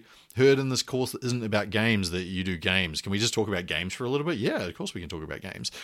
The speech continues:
Right? That sort of thing where it's, like, not, it's not specifically about the field, but it's about, like, a kind of broader intellectual life, I guess.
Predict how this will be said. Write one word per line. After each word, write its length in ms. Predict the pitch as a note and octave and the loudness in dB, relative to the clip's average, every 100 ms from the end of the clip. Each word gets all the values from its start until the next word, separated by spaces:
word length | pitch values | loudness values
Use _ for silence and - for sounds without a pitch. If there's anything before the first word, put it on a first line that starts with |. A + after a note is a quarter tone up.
| - | 2
Right? 140 | B2+ | 6
That 140 | B2 D3 | 8 6
sort 160 | D#3 | 4
of 80 | A#2+ | 0
thing 180 | A#2 A#2 | 0 2
where 140 | G2+ | 2
it's, 160 | F#2+ - | 0 -2
like, 180 | G2+ F#2+ | -4 -4
not, 300 | A#2 A#2+ - _ _ - | -4 -6 -8 _ _ -8
it's 160 | A#2+ D3+ | -4 0
not 180 | D#3+ | 0
specifically 760 | - - C3 - C#3+ C#3 - C3 | 0 -2 0 2 2 0 0 0
about 360 | G2+ G2 G#2 A2+ | 2 0 -2 -4
the 100 | F#2 | -10
field, 600 | - A2 B2+ C3+ D#3+ - _ _ _ _ _ _ _ | -6 0 0 0 -4 -8 _ _ _ _ _ _ _
but 140 | - A2 | 4 6
it's 160 | G#2+ | 4
about, 480 | G#2 G2+ F#2+ G#2 - | 0 2 0 0 -2
like, 180 | G2+ F2 | -6 -4
a 60 | |
kind 180 | G2+ G#2 | -4 -2
of 200 | F#2+ E2 | -4 -4
broader 640 | G2 F#2+ F#2+ G2 F#2 F#2+ - _ _ _ _ _ _ _ _ _ _ _ | -2 0 2 2 0 -2 -8 _ _ _ _ _ _ _ _ _ _ _
intellectual 540 | G2+ G#2+ B2 B2 A2+ | -2 2 4 4 4
life, 340 | F2+ D#2 B2+ - | 2 0 -2 -2
I 80 | C#3+ | -2
guess. 420 | C#3+ D#3 - - | -2 0 0 -2